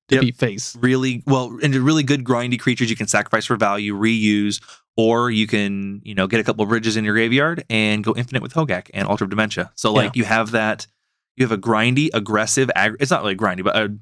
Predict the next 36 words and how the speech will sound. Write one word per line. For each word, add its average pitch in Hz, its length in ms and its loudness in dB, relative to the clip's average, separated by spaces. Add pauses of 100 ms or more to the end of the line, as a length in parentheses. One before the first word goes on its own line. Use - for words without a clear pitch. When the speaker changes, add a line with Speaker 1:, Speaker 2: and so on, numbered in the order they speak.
(520)
Speaker 2:
a 131 80 2
grindable 131 600 2
but 117 120 0
aggressive 104 540 0
aggro 110 300 2
plan. 202 280 -2 (340)
You 104 80 0
can 104 120 0
always 104 180 2
fall 98 180 0
back 107 360 0
and 110 100 -10
be 107 120 2
like, 101 240 -2
"Oh, 98 240 0 (460)
we 127 120 0
need 123 120 -2
to 107 60 0
play 107 240 0
an, 98 180 -8
we 120 120 0
need 120 80 0
to 98 80 -4
play 101 160 0
combo," 95 420 -2
and 95 220 -12
you 101 100 -2
can 98 160 -6
try 98 140 -2
and 92 100 -4
combo 98 300 -2
off 90 180 0
on, 92 80 -2
like, 92 160 -6
turn 87 300 -8 (100)
four. 92 300 -4